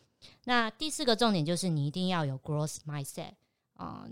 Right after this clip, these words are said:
就是你不懂没关系嘛，不管你是学新东西或者是在既有领域努力的人们，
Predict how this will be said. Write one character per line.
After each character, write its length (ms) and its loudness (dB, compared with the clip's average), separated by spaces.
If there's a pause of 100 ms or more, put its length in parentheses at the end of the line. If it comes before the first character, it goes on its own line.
就 140 -4
是 200 0
你 260 2
不 160 -2
懂 260 4
没 140 -2
关 180 -2
系 140 -2
嘛， 320 -4
不 80 -4
管 180 2
你 100 2
是 120 0
学 180 -2
新 220 0
东 160 0
西 140 -2
或 100 0
者 60 -4
是 100 -2
在 180 -2
既 180 -4
有 120 2
领 200 -2
域 240 -2 (240)
努 160 -2
力 140 0
的 200 0
人 180 -2
们， 260 -2